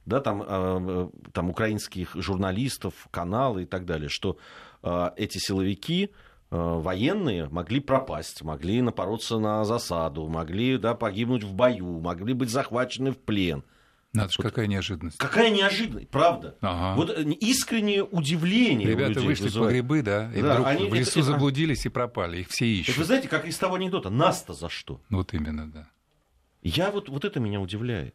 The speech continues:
Speaker 1: правда.
Speaker 2: Да меня тоже это потрясает, Гей, потому что на самом деле чудовищная степень лицемерия в отношении того, что происходит в Украине, на юго-востоке,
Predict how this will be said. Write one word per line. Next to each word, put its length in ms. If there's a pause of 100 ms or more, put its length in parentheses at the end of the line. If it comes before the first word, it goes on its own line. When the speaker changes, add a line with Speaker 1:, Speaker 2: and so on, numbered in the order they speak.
Speaker 1:
правда. 260
Speaker 2:
Да 60
меня 240
тоже 260
это 160
потрясает, 500
Гей, 180
потому 340
что 160
на 100
самом 240
деле 220
чудовищная 640
степень 440
лицемерия 720
в 60
отношении 520
того, 240
что 160
происходит 580
в 60
Украине, 460
на 120
юго-востоке, 760